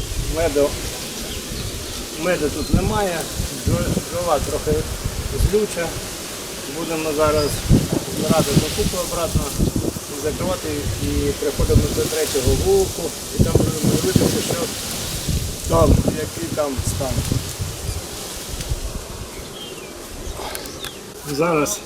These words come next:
е, ми будемо дивитися третій вулик. Е, в тому вулику мед нанесли собі, але тільки для себе, бо там нічого і взяти. Е, вони, е,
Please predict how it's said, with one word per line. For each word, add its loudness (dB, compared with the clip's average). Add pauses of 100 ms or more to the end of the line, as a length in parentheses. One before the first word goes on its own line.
е, -2
ми 4
будемо 4
дивитися 4
третій 2
вулик. 0
Е, -12 (760)
в -12
тому 4
вулику 4
мед 2 (260)
нанесли 2
собі, 0 (760)
але 6 (720)
тільки 2
для 4
себе, 2 (420)
бо 6
там 0
нічого 4
і 4
взяти. 0 (840)
Е, -8
вони, 4
е, 4